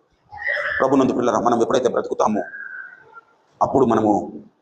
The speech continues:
తప్పిపోయే పరిస్థితి ఉండదు పిల్లలు. ఈనాడు పిల్లలను బట్టి తల్లిదండ్రులు తప్పిపోతున్నారు, తల్లిదండ్రులను బట్టి పిల్లలు తప్పిపోతున్నారు,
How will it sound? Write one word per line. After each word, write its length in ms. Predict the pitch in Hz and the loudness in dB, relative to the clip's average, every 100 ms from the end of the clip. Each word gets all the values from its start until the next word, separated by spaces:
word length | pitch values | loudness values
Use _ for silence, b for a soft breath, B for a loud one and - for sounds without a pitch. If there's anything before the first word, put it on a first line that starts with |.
| _ - | _ -4
తప్పిపోయే 500 | 95 123 127 113 92 | -2 2 4 4 4
పరిస్థితి 340 | 107 110 98 | 0 0 -2
ఉండదు 180 | 98 98 | 0 0
పిల్లలు. 240 | - - - - - - | 0 -4 -8 -14 -12 4
ఈనాడు 180 | 127 123 | 4 4
పిల్లలను 400 | - 123 156 151 | 2 2 4 4
బట్టి 200 | 131 131 | 2 2
తల్లిదండ్రులు 460 | 123 123 123 117 110 | 2 4 2 0 -2
తప్పిపోతున్నారు, 500 | - 107 104 95 - - _ - | 0 -2 0 -2 -2 -12 _ 0
తల్లిదండ్రులను 460 | 139 147 151 143 120 | 4 4 4 4 2
బట్టి 180 | - | 0
పిల్లలు 240 | - 143 147 | 2 4 4
తప్పిపోతున్నారు, 540 | 127 - - 107 95 | 4 0 -4 -2 -6